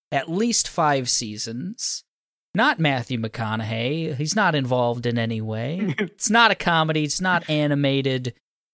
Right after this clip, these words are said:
Speaker 1: Uh, there are minor supernatural and sci-fi elements. Uh, not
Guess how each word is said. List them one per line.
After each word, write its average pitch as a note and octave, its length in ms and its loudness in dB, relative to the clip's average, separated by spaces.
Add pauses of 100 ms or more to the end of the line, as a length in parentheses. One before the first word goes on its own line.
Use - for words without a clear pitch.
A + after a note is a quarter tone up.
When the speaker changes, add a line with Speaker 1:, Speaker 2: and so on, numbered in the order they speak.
Speaker 1:
Uh, A2 340 -8
there C#3 180 -2
are C#3+ 80 0
minor G3+ 420 0
supernatural E3+ 880 0
and C#3+ 220 0
sci-fi C#3 800 0
elements. C3 840 -4 (560)
Uh, G#2+ 440 -14 (180)
not F3+ 420 0